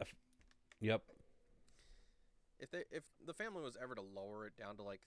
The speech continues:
Speaker 2: thirty, thirty-five dollars, I would certainly consider it again. Um,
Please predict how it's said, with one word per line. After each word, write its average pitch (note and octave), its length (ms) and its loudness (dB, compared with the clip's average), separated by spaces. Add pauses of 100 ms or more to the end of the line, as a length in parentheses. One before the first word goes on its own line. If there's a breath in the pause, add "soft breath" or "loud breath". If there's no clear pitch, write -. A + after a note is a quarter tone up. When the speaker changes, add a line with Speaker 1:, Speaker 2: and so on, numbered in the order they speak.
Speaker 2:
thirty, G2+ 440 -4
thirty-five G2+ 400 0
dollars, G#2 500 4 (100)
I G#2 80 2
would G2+ 180 -2
certainly G2+ 380 -6
consider G2 400 -6
it G2+ 60 -2
again. A2 260 -2 (1080)
Um, - 260 -12